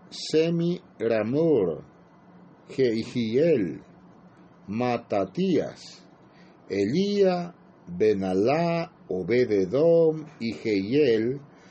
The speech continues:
con sus instrumentos de salterios y arpas, pero así sonaban los címbalos. También los sacerdotes,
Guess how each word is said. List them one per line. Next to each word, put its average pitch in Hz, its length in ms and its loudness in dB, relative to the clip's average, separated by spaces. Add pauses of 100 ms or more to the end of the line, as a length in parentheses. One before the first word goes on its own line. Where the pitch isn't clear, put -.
(200)
con 117 260 4
sus 101 280 -8
instrumentos 123 1080 -2
de 117 100 -2
salterios 113 1200 0
y 104 120 -4
arpas, 135 800 -4 (420)
pero 156 360 6
así 135 400 2
sonaban 180 920 0
los 120 240 2
címbalos. 85 1000 -4 (800)
También 127 520 0
los 214 160 2
sacerdotes, 127 1500 -2